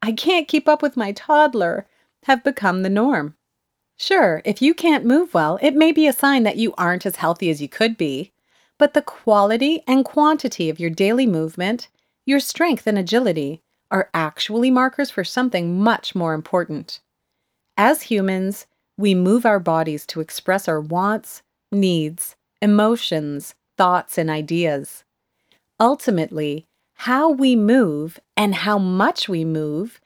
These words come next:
affects how we engage with the world and how we communicate our purpose in life. If you move well, you also think, feel, and live well. Healthy movement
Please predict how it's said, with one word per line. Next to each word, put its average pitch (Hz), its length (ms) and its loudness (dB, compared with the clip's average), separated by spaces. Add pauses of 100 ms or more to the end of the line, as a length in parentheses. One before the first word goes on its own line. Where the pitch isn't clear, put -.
(340)
affects 381 440 -2
how 294 160 2
we 269 200 2
engage 262 540 2
with 269 140 -4
the 269 80 2
world 240 580 0 (300)
and 202 160 2
how 185 260 0
we 185 220 -2
communicate 190 640 -2
our 185 100 0
purpose 330 540 -6
in 208 120 0
life. 190 440 -4 (760)
If 233 200 0
you 311 100 4
move 285 400 4
well, 302 380 0 (420)
you 330 160 4
also 277 460 2
think, - 580 -2 (340)
feel, 170 460 0 (100)
and 214 220 2
live 196 180 2
well. 156 360 -2 (1040)
Healthy 320 360 2
movement 208 640 0